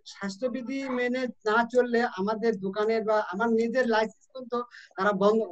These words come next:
বন্ধ হয়ে করে দেবে, বাতিল করে দেবে। এর কারণে যেহেতু আমাদের কমিউনিটির লোকজন, আমার নাইনটি ফাইভ percent customer Bengali community, আসলে আপনারা জানেন Bengali কমিউনিটির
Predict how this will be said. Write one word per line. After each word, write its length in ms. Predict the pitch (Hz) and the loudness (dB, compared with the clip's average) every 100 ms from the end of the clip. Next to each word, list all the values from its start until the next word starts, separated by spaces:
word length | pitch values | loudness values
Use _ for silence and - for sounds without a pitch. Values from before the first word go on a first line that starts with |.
| - _ _ - | -10 _ _ -2
বন্ধ 220 | 202 226 | 2 4
হয়ে 160 | 185 170 | 2 0
করে 140 | 160 | -6
দেবে, 200 | 139 120 120 | -14 -10 -6
বাতিল 260 | 196 214 | -4 -2
করে 140 | 190 143 | -4 -8
দেবে। 840 | - _ _ _ _ _ _ 214 | -14 _ _ _ _ _ _ 4
এর 140 | 262 | 6
কারণে 440 | - 285 285 254 240 240 _ 170 | 4 2 4 2 0 -2 _ 0
যেহেতু 380 | 202 - 294 | 2 2 0
আমাদের 520 | 285 185 196 226 240 233 | -4 -2 -2 0 0 2
কমিউনিটির 540 | 220 240 262 247 247 | 2 4 0 -2 0
লোকজন, 440 | 233 226 196 - | 4 4 4 4
আমার 340 | - - 214 220 | 4 0 0 2
নাইনটি 480 | 208 226 247 - 262 | 4 2 0 -4 -12
ফাইভ 340 | - 196 233 - | -6 -2 -2 -2
percent 440 | 240 233 220 196 226 - _ _ _ _ _ | -2 -2 0 0 -2 -10 _ _ _ _ _
customer 460 | - 196 254 247 226 | -4 -2 -2 0 0
Bengali 380 | 196 202 196 190 | 2 2 2 0
community, 480 | 180 160 139 123 123 _ _ _ - | -2 -4 -8 -16 -20 _ _ _ -12
আসলে 280 | 196 262 | -6 -4
আপনারা 420 | 247 214 220 262 262 | 0 -2 -2 0 0
জানেন 420 | 196 214 247 220 | 4 4 4 2
Bengali 380 | 190 202 226 247 240 | 0 -2 0 -2 0
কমিউনিটির 580 | 226 233 240 - 247 | 0 0 -4 -8 -8